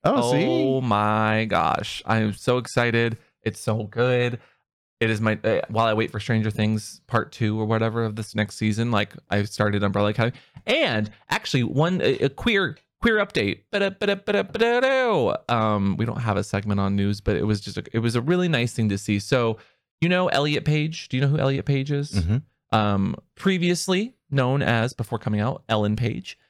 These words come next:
Speaker 1: Mm-hmm.
Speaker 2: Lovely actor, amazing at what they do. Um, but they have come out, uh, and they now prefer the term or the name Elliot. But, um,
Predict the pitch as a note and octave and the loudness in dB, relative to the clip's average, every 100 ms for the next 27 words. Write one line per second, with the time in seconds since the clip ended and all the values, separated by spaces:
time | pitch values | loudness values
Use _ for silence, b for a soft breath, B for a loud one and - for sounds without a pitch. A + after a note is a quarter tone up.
0 | - E2+ B2 B2+ C#3 C#3 B2 A2 F#2+ F#2 | -4 -2 0 2 2 0 -2 0 0 -2
1 | - G#2 E3 - A#2 A2+ A#2+ A#2+ A2 G#2 | -2 -4 -4 -4 -2 0 0 0 0 0
2 | E2 G2+ G2 F#2 F2+ B2+ b b _ A2 | 0 -2 -4 -2 -2 -2 b b _ 0
3 | G#2 G2 A#2 - A#2+ A#2+ A#2+ A2+ G#2 G#2 | 0 0 -2 0 0 0 -2 0 2 2
4 | G#2 - - C3+ G2+ C3 G#3 - - G#2 | 0 -2 -4 -2 0 -2 -4 -14 -2 0
5 | G#2 G2+ G2 G2 - G#2+ G2+ G2+ - G#2+ | 2 2 2 0 0 0 0 -2 -2 0
6 | G#2 G2 F#2+ G2+ - G2+ G2 G2 - G2 | 2 0 -2 -6 -2 -2 -2 -6 -6 -4
7 | G2+ G#2 - A2 - F#2+ G#2 G2+ G2+ C#2+ | -4 -4 -4 -4 -6 -2 0 0 -2 -4
8 | G2 F#3 b b b _ - C#3+ - B2+ | -2 -2 b b b _ -4 -2 0 0
9 | A2+ G#2 G2+ | 2 2 0